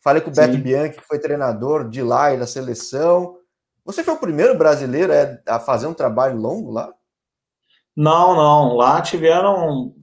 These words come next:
Speaker 2: dois excelentes profissionais. É, um deles foi o Djalma Cavalcante, né? E o outro, me fugiu o nome agora, que ele foi, inclusive, treinador do Botafogo há muitos anos, Antônio Clemente.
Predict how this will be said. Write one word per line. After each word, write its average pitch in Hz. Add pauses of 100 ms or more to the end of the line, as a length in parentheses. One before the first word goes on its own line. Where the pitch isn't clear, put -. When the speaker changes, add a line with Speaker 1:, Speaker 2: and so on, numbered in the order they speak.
(140)
Speaker 2:
dois 170
excelentes 165
profissionais. 131
É, 120
um 156
deles 175
foi 196
o 190
Djalma 156
Cavalcante, 165 (540)
né? 147 (480)
E 160
o 165
outro, 160
me 151
fugiu 160
o 165
nome 156
agora, 156
que 160
ele 170
foi, 180
inclusive, 170
treinador 180
do 180
Botafogo 165 (440)
há 131
muitos 160
anos, 165
Antônio 190
Clemente. 165